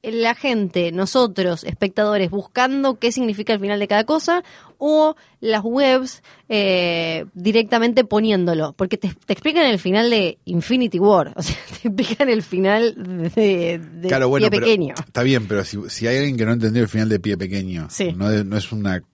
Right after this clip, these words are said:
Speaker 2: crisis de la educación?
Speaker 1: Sí, claro.
Speaker 2: Y el mundo,
Speaker 1: Sí.
Speaker 2: en general, fallamos,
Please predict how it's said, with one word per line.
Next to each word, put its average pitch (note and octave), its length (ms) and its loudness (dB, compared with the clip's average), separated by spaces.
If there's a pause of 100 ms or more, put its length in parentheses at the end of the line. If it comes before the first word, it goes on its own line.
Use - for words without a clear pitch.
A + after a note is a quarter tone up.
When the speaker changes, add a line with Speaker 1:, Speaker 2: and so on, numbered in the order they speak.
(120)
Speaker 2:
crisis G2+ 420 -4
de F2 100 -6
la F2 60 -8
educación? G#2+ 800 -10
Speaker 1:
Sí, B3+ 280 -4
claro. G3+ 400 -2
Speaker 2:
Y - 200 -6
el F#2+ 80 -4
mundo, G2 640 -4 (160)
Speaker 1:
Sí. - 160 -4
Speaker 2:
en C4+ 80 0
general, G#2+ 320 -2
fallamos, A#2 460 -4